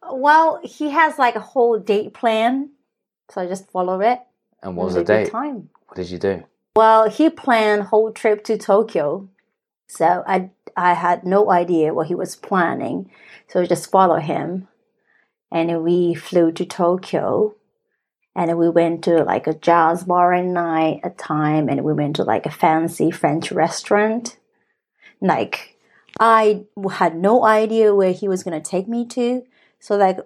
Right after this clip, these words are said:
Speaker 1: we were, like, kinda dressing, dressed up, like, casually, and then he took me to, like, a really fancy French restaurant where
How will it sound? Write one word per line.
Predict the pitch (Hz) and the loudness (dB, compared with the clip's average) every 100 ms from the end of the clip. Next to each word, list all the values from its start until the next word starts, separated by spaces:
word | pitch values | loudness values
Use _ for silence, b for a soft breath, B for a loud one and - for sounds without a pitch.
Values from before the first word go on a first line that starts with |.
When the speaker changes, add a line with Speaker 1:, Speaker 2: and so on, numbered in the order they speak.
| _ | _
Speaker 1:
we | 196 214 | 0 2
were, | 226 214 | 4 4
like, | 180 175 | 2 0
kinda | - 185 160 | -4 -2 -2
dressing, | 160 185 185 170 170 _ _ _ _ - | -2 -4 -4 -10 -10 _ _ _ _ -4
dressed | 170 165 165 | -4 0 0
up, | 160 | 0
like, | 147 135 | -2 -6
casually, | - 175 190 247 269 330 320 _ _ _ _ _ _ _ _ _ _ - | -2 -2 0 0 2 0 -2 _ _ _ _ _ _ _ _ _ _ -6
and | 180 175 | -4 0
then | 170 | -2
he | - 208 202 | 0 -2 -2
took | - 208 202 - | -2 -2 -2 -4
me | 165 131 165 208 196 _ _ _ _ _ _ _ _ _ - | -4 -2 -4 -6 -12 _ _ _ _ _ _ _ _ _ -4
to, | 196 175 | 0 2
like, | 151 151 | 0 -2
a | |
really | 156 160 202 196 | -6 2 4 4
fancy | 190 180 160 151 170 | 2 -2 -2 -4 -8
French | - 170 165 - | -8 -14 -14 -8
restaurant | 175 - 165 160 160 | -8 -6 -6 -6 0
where | 202 202 175 170 | 2 4 4 2